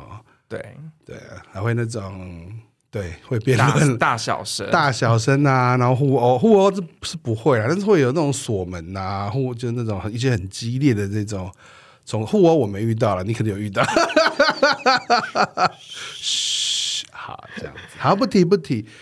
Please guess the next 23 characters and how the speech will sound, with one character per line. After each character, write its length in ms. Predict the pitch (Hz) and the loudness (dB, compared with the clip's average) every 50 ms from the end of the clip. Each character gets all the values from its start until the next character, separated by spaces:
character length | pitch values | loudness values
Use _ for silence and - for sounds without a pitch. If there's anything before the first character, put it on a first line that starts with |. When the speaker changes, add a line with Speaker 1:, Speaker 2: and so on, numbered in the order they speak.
| - - _ | -20 -20 _
Speaker 2:
所 160 | - - 233 | 0 4 6
以， 160 | 214 185 139 - | 6 6 4 0
所 160 | - 226 240 | 0 2 2
以 80 | 190 | 2
C 220 | 139 - - 170 165 | 2 0 -2 -2 -2
先-， 180 | - 170 156 | 0 0 0
现 160 | 151 - 214 185 | 2 4 4 6
在 60 | 160 | 4
的 60 | 147 | 4
C 140 | - - 156 | 4 2 0
先 180 | 160 156 151 | 2 4 4
生 140 | 147 147 139 | 6 6 4
能 100 | 120 117 | 4 4
够 80 | 123 131 | 4 4
让 200 | 139 135 123 113 | 4 4 4 2
你， 240 | 107 87 82 - - _ _ _ _ _ _ _ _ _ _ _ | 0 -4 -6 -10 -14 _ _ _ _ _ _ _ _ _ _ _
他 360 | - - 147 151 160 160 165 | -8 -2 0 2 2 2 2
做 240 | 156 143 - 170 156 | 0 -2 -2 -2 0
了 100 | 120 110 101 | 0 -2 -4
什 140 | - - | -6 -8
么 160 | 80 90 98 107 | -10 -10 -8 -4
让 200 | 120 117 113 104 | -2 -2 -2 -4
你 180 | 92 85 87 | -6 -10 -14